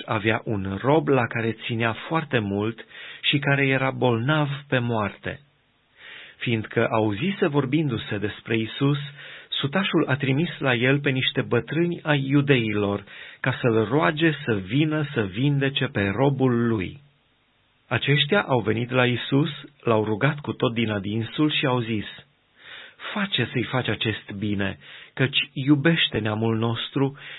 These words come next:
și el ne-a zidit sinagoga.” Iisus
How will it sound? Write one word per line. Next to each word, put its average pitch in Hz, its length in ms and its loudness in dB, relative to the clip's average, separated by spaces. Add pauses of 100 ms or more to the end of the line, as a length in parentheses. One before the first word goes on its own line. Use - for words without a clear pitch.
și 147 380 4
el 202 140 6
ne-a 165 200 2
zidit 147 380 2 (120)
sinagoga.” 147 720 0 (1300)
Iisus - 380 -2